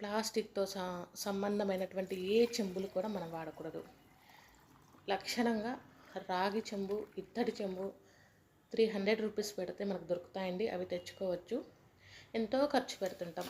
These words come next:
కాబట్టి ఈ ఒక్క విషయం గుర్తుపెట్టుకొని రాగిది కానీ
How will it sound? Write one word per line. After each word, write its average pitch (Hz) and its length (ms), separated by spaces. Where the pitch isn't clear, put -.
కాబట్టి 196 340
ఈ 220 40
ఒక్క - 340
విషయం 240 340
గుర్తుపెట్టుకొని 185 720
రాగిది 190 460
కానీ 196 240